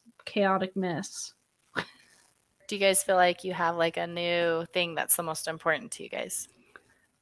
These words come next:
Speaker 1: Um, yeah, so, I mean, we met in the singles ward, and then he was, I got endowed way before we were even engaged, and that was a big part of, uh, our relationship, and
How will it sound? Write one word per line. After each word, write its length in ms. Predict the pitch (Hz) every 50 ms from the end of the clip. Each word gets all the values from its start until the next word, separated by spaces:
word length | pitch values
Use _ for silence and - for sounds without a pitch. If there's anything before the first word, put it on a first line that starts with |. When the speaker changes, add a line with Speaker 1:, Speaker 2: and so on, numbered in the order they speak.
| _ _ _ _ _ _ _ _ _ _ _ _ _ _
Speaker 1:
Um, 580 | - 202 202 208 214 226 247 277 311 359 381 381 - - - _ _ _ _ _ _ _ _ _ _ - _ _ -
yeah, 320 | - 220 233 254 254 240
so, 420 | 208 - - 233 226 220 214 208 185
I 80 | 202
mean, 140 | 214 208 202
we 60 | 190 180
met 220 | 170 180 202 196
in 80 | 226 254
the 80 | 254
singles 440 | 254 - - 196 185 180 170 165 -
ward, 420 | - 160 160 156 170 185 202 - - _ -
and 220 | 190 175 175 175
then 460 | 180 180 180 185 180 180 175 180 190 185 _ _ _ _ _ _ _ _ _ _ _
he 320 | - - - - 208 202 196
was, 380 | 196 196 196 190 196 - - _ _ _ -
I 80 | - 214
got 180 | 208 226 226 214
endowed 440 | 220 208 208 202 190 185 190 202 202
way 140 | 214 208 208
before 360 | 202 208 202 - 208 202 196
we 120 | 190 190
were 160 | 185 185 180
even 240 | 180 185 180 190 175
engaged, 760 | 165 165 165 - 170 165 160 165 175 196 202 - - - - _ _ -
and 160 | - 202 196
that 120 | 196 196 175
was 140 | 214 202 196
a 40 | 196
big 240 | - 190 180 180 -
part 260 | - - 170 170 175
of, 180 | 175 165 202 - - - _ _ _ _ _ _ _ _ _ _ _ -
uh, 160 | - 180 170 - - _ -
our 260 | - - 185 180 180
relationship, 840 | 175 165 165 165 160 - - 190 190 - - 175 175 175 - - - _ _ _ - - _ _ _ _ _ -
and 440 | 202 190 185 165 139 113 110 -